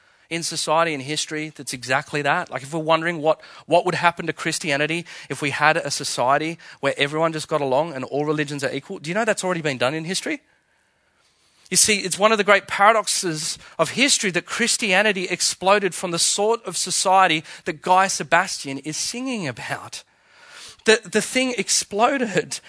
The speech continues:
Now, uh, we, we, we see that the Christians in the first century, they were part of, particularly in the Roman culture,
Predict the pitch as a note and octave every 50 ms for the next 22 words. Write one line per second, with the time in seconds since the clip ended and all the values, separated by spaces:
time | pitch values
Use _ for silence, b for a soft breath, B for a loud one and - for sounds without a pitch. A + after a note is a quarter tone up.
0 | B B B B B B B B B B B B A3+ G#3+ G#3 F#3 A3 A3 A3 A3
1 | G#3+ G#3+ A#3 A3+ - - G3+ A3 A3 G#3+ G#3+ A3 A3+ - G3 G#3 G#3 - - -
2 | - C4+ D4 D4 C4 F#3 E3 D#3 D#3+ F3+ - F3 F#3+ - - - - C#4 - -
3 | - A#3 G3+ E3+ F#3+ F#3+ F#3+ - - - - C#4+ C4 - - - - A#3 D4 C#4+
4 | - - - B3+ B2+ C4 - F#3+ C4+ D4+ D4+ - - - - A#3+ A#3 A#3 A3+ -
5 | F3+ F#3+ F#3+ E3 - - F3 - - B3+ - - A#3+ G#3+ F3 C#3+ C3+ B2+ C#3 F3
6 | B3 C#4+ E4 D4 - - - A#2+ A2 - - D3+ C3+